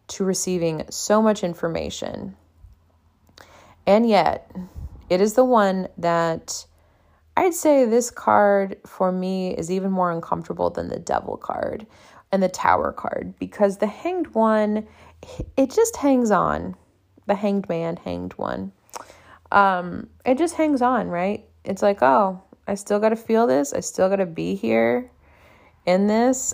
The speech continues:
I'm trying to get rid of it. I'm trying to let go. Why can't I just rip off the Band-Aid? 'Cause you're not ready." And if you try to force something,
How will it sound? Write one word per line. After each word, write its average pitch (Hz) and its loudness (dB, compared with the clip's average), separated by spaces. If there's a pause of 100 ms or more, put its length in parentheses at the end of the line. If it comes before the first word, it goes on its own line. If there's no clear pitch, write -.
I'm 202 2
trying 269 2
to 311 2
get 311 2
rid 302 2
of 233 2
it. - 2
I'm 78 0
trying 220 -4
to 254 0
let 277 -2
go. 269 0 (500)
Why 208 4
can't 294 2
I 302 6
just 294 0
rip 190 2
off 240 4
the 269 4
Band-Aid? 226 2 (160)
'Cause 165 -4
you're 180 -6
not 202 2
ready." - 0 (680)
And 165 0
if 165 0
you 170 -6
try 175 0
to 170 -4
force 240 0
something, 226 -2